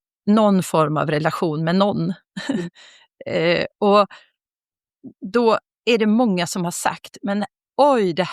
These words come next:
Speaker 1: här skulle jag ju vilja göra hemma.
Speaker 2: Mm.
Speaker 1: Eh, det här behöver vi prata igenom i våran familj.
Speaker 2: Mm.
Speaker 1: Du borde göra någonting av detta
Speaker 2: Mm.
Speaker 1: och s-, kunna sprida det till fler."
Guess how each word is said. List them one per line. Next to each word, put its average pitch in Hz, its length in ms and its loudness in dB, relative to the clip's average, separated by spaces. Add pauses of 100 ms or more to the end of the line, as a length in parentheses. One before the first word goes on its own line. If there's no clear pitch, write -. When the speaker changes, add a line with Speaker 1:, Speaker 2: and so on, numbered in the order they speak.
(140)
Speaker 1:
här 240 440 2
skulle 175 300 -10
jag 147 180 -4
ju 156 80 -6
vilja 151 200 -6
göra 143 200 -6
hemma. 170 400 -4 (520)
Speaker 2:
Mm. 156 180 -18 (400)
Speaker 1:
Eh, 151 60 -2 (120)
det 190 140 -6
här 214 460 2
behöver 160 440 -4
vi 151 300 -8
prata - 380 -6
igenom 156 680 -6 (240)
i 170 160 2
våran 170 320 4
familj. 202 540 -2 (320)
Speaker 2:
Mm. 180 180 -2 (160)
Speaker 1:
Du 240 220 2
borde 175 340 0
göra 147 600 2 (220)
någonting 151 440 -2
av 185 280 2
detta - 460 -4 (380)
Speaker 2:
Mm. 180 160 -2
Speaker 1:
och 180 100 -2
s-, - 140 -6
kunna 156 220 -2
sprida 165 460 -2
det 143 160 -6
till - 120 -8
fler." - 360 -6